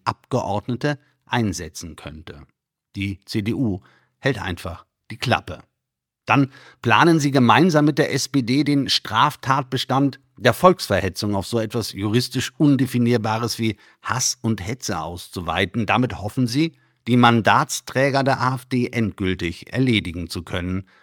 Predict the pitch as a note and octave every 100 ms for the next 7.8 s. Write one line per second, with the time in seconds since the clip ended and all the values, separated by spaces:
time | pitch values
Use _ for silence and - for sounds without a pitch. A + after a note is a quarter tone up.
0 | _ C3+ C3+ C#3+ D#3+ A2 G2 A2 - B2
1 | F2 D#2 E2 E2 D#2+ - _ - - A#2
2 | A2 - A#2+ F#2+ D#2 D#2+ F2+ D#2 D2+ _
3 | _ - F#2+ A2+ A2+ A2+ A2+ A#2+ A#2+ B2
4 | _ _ G#2 A2 B2+ C#3 B2+ A#2 F#2+ G#2
5 | G#2+ G#2+ A2 A#2+ - G2 G2+ F#2+ E2+ F#2
6 | F#2 F#2 F#2 _ - A#2+ C3+ A2+ F2 F2
7 | E2 - _ - G2 F#2+ G#2 -